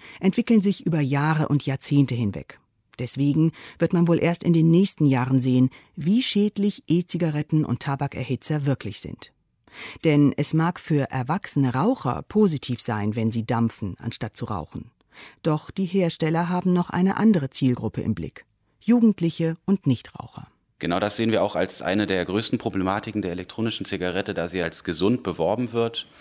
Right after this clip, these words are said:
Speaker 2: Es ist so, dass das schon ein gefährliches Einstiegsprodukt gerade für Jugendliche in eine Nikotinsucht ist, was als sehr kritisch zu betrachten ist.
Speaker 1: Denn auch das zeigen Studien. E-Zigaretten und Tabakerhitzer sind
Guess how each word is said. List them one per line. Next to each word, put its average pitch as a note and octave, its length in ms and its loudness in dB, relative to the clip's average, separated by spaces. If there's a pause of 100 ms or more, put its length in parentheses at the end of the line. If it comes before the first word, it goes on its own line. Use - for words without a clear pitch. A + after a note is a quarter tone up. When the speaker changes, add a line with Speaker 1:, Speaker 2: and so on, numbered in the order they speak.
(400)
Speaker 2:
Es - 180 -8
ist - 160 -6
so, G2 120 -2
dass F2 380 -4
das - 320 -6
schon G2+ 220 -2
ein E2+ 120 -4
gefährliches F2 520 -6
Einstiegsprodukt E2+ 760 -6
gerade D#2+ 200 -2
für - 160 -10
Jugendliche D#2+ 500 -8
in D#2+ 100 -6
eine D2+ 200 -8
Nikotinsucht D#2 680 -10
ist, - 340 -10 (560)
was E2 200 -6
als D2+ 120 -8
sehr D2 120 -8
kritisch - 300 -12
zu - 120 -14
betrachten - 560 -18
ist. - 180 -20 (220)
Speaker 1:
Denn A3 140 4
auch A3+ 180 0
das C#3+ 300 -2
zeigen - 260 -8
Studien. - 560 -10 (400)
E-Zigaretten E3 760 0
und - 160 -6
Tabakerhitzer B2+ 800 -4 (260)
sind B2+ 280 2